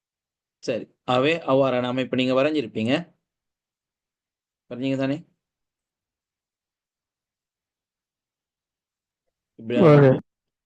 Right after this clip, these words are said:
Speaker 1: சரி. இப்ப நாங்க அடுத்தது போவோம். பரிசோதனைக்காக தெரிவு செய்த தாவர இலை நாற்பத்தெட்டு மணி நேரம் இருளில் வைக்கப்பட்டமைக்கான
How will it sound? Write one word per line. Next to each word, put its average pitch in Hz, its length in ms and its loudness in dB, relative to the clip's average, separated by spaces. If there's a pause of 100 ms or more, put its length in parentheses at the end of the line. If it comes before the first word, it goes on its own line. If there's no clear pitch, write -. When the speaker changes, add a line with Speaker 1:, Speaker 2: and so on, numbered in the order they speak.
(720)
Speaker 1:
சரி. 107 320 -4 (920)
இப்ப 117 100 -8
நாங்க 131 220 0
அடுத்தது 127 340 0
போவோம். 110 440 -2 (4000)
பரிசோதனைக்காக 180 1200 -4
தெரிவு 151 280 2
செய்த 143 380 -4 (100)
தாவர 131 360 -2
இலை 117 200 -6
நாற்பத்தெட்டு 175 640 -4
மணி 143 200 2
நேரம் 135 300 -4
இருளில் 185 380 0
வைக்கப்பட்டமைக்கான 143 960 -2